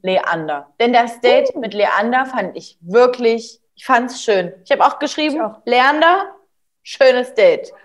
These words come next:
Speaker 2: Und sie hat zum ersten Mal gesagt, „Du, ich weiß nicht, wie, wieso, wenn ich Leander in die Augen gucke, dann werde ich irgendwie schwach. Ich weiß nicht, wieso das so ist.“ Und ich dachte mir,
Speaker 1: Oh, das,
Speaker 2: yes,
Speaker 1: ich hatte
Speaker 2: das
Speaker 1: direkt
Speaker 2: will
Speaker 1: ein
Speaker 2: ich.
Speaker 1: bisschen Hoffnung.
Speaker 2: Ja, ich auch.
Speaker 1: So cool. Geil,
Speaker 2: Und
Speaker 1: das
Speaker 2: sie
Speaker 1: hatte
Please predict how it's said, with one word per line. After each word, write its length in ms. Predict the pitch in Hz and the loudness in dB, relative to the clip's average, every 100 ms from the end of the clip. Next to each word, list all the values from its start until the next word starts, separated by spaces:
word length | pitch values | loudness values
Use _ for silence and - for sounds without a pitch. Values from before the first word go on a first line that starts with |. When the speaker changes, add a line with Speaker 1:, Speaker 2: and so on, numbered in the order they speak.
| - | -2
Speaker 2:
Und 260 | 277 320 | 2 2
sie 140 | 226 214 | 2 0
hat 180 | 233 233 | -2 -2
zum 140 | 208 | -4
ersten 420 | 226 302 - - 269 | 0 0 -2 -4 -2
Mal 200 | 254 247 | 0 0
gesagt, 480 | 240 226 220 - | -2 -2 -2 -6
„Du, 160 | 233 262 | -8 -6
ich 160 | - - | -8 -10
weiß 160 | 220 | -10
nicht, 160 | 240 220 | -10 -6
wie, 220 | 220 202 | -4 -4
wieso, 400 | 185 185 302 214 | -6 -2 -2 0
wenn 140 | 196 202 | -2 -4
ich 160 | 208 - | -8 -6
Leander 380 | 196 - 247 233 | -4 -4 -4 -4
in 100 | 190 | -4
die 120 | 170 | -2
Augen 180 | 196 269 | -2 -2
gucke, 260 | 202 208 | -6 -6
dann 180 | 226 196 | -4 -4
werde 160 | 190 165 | -4 -8
ich 80 | - | -8
irgendwie 260 | 170 170 339 | -8 -6 -6
schwach. 340 | - 494 - - | -2 -2 -4 -6
Ich 120 | 214 | 0
weiß 180 | 214 226 | 0 0
nicht, 120 | 220 | -2
wieso 260 | 190 180 180 | -2 0 -2
das 180 | 196 | -2
so 60 | 359 359 | -4 -6
ist.“ 220 | 359 - - | -6 -10 -10
Und 60 | |
ich 80 | 180 | -12
dachte 200 | 202 185 | -12 -12
mir, 100 | 175 - - | -14 -16 -14
Speaker 1:
Oh, 80 | |
das, 240 | - 226 403 | -10 -8 -8
Speaker 2:
yes, 460 | - - - - _ | -12 -14 -20 -20 _
Speaker 1:
ich 80 | 220 | -8
hatte 140 | 220 | -4
Speaker 2:
das 80 | 220 | -2
Speaker 1:
direkt 160 | 196 208 | -4 -6
Speaker 2:
will 80 | 196 | -6
Speaker 1:
ein 60 | |
Speaker 2:
ich. 60 | 214 | -4
Speaker 1:
bisschen 340 | 214 214 185 | -4 -4 -6
Hoffnung. 480 | 202 190 196 175 165 _ | -8 -6 -6 -8 -10 _
Speaker 2:
Ja, 180 | 208 240 - | -4 -4 -6
ich 200 | - - | -12 -8
auch. 160 | 95 | -8
Speaker 1:
So 160 | - 175 - - - | -6 -8 -10 -12 -10
cool. 180 | 190 185 - _ | -8 -10 -14 _
Geil, 160 | - 180 | -2 2
Speaker 2:
Und 60 | 349 | 2
Speaker 1:
das 100 | - | 2
Speaker 2:
sie 140 | 302 | 0
Speaker 1:
hatte 60 | 254 | 0